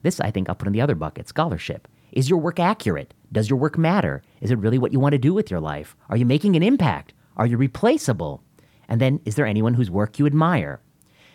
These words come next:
You know, so, so often in these discussions on careers, people just talk invariably about how do you get the poster and the presentation and this and that and the other. And it really bores me, and it kind of makes me really,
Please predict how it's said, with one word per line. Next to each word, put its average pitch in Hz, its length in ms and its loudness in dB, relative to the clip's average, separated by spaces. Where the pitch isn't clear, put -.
You 175 100 0
know, 170 100 2
so, 160 320 -2
so 165 220 0
often 110 540 0
in 117 120 -2
these 107 180 -2
discussions 104 560 -2
on 92 120 -2
careers, 104 500 0
people 120 280 -6
just 110 200 -8
talk 113 280 -2
invariably 139 920 0
about 101 320 -2
how 139 400 2
do 101 100 -4
you 87 100 -6
get 117 360 0
the 135 60 -14
poster 117 540 -4
and 85 100 0
the - 80 -16
presentation 110 800 -6
and - 120 -16
this 117 320 -4
and - 100 -10
that 113 220 -4
and - 80 -12
the 98 80 -4
other. 110 260 0
And 117 120 -4
it 110 140 -4
really 180 340 0
bores 147 440 2
me, 90 100 -4
and 90 100 -4
it 92 120 -10
kind 214 320 0
of 101 100 0
makes 95 220 -4
me 92 100 -4
really, 113 380 -2